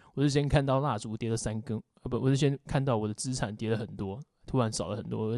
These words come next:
然后就去检查到底是发生什么事，才发现，干，K 线跌了三根蜡烛。那我去检查的时候，检查 K 线，我明明原本线画好都是预期会涨的啊，但是就是跌下来。我想说，“奇怪，到底是啥小？”我就去看消息。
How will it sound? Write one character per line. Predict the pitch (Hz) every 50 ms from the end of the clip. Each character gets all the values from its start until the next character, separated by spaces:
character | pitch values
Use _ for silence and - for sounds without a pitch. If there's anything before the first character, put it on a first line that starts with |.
| 127 -
然 | - 117
后 | 113 113
就 | 117 127 127
去 | 131
检 | - - 78 -
查 | - - 92
到 | - - 107
底 | 107
是 | 107
发 | - - 95
生 | 98 117
什 | 110
么 | - 127
事， | - 113 107 - - - _
才 | - - 113
发 | - 131 117
现， | 117 123 110 104
干， | - 131 110 107
K | - 123 113
线 | 110 - 110
跌 | 107 104 101
了 | 104
三 | - - 107 107 107
根 | 104 107 104
蜡 | 107 101 80 127
烛。 | - - - - - _ _ _ _ _ _ _ _ _ _ _ _ _ _ _ _ _ _ _ _ _ _ _ _ _
那 | - 147 139 135
我 | 127 123
去 | 123 151
检 | 147 - 143 117
查 | 107 - 110 110
的 | 113 120
时 | 127 127
候， | 120 123 123 - _ _ _ _ _ _
检 | - - 123
查 | 123 127 123
K | - 147 139
线， | 131 147 147 123
我 | 110
明 | 113 120 135
明 | 143 151
原 | 143 135 147
本 | 139 113
线 | 113 - - 147 123 120
画 | - 147 120 110
好 | 107 92 101
都 | 117 113
是 | 110 117
预 | 107 113
期 | 113 - 95
会 | 92 104
涨 | - - - -
的 | - 85
啊， | - - - _ _ _ _ - -
但 | - 107 110
是 | 110 101
就 | 98 117 107
是 | 104
跌 | - - - 101
下 | - 123 101
来。 | 87 82
我 | 92 107
想 | 113 110 104
说 | 117 110 101 101
，“奇 | - - - 101
怪， | 101 110 101
到 | 95 110 104
底 | 104
是 | 101 -
啥 | - 107 101 104
小？” | - - - - 101
我 | 107
就 | 110 110
去 | 110 113 107 104 107 90 - -
看 | - - 127 113 113 - - _
消 | - - - - - 110 107
息。 | 113 - - 110 80 78